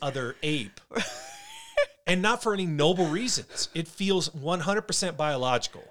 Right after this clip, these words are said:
Speaker 2: Right.
Speaker 1: And, and, and again, that's not to
Speaker 2: Like,
Speaker 1: diminish
Speaker 2: "This is my family. This is my tribe."
Speaker 1: it, and it's not to diminish any of the, like, spiritual or metaphysical aspects of any of this, but I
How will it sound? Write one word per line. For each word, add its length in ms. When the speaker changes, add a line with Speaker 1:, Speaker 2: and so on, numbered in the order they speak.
Speaker 2:
Right. 260
Speaker 1:
And, 240
and, 480
and 180
again, 240
that's 160
not 180
to 60
Speaker 2:
Like, 120
Speaker 1:
diminish 260
Speaker 2:
"This 140
is 20
my 100
family. 680
This 140
is 60
my 140
tribe." 560
Speaker 1:
it, 240
and 140
it's 160
not 160
to 80
diminish 420
any 400
of 220
the, 80
like, 220
spiritual 880
or 120
metaphysical 580
aspects 400
of 60
any 120
of 60
this, 140
but 140
I 40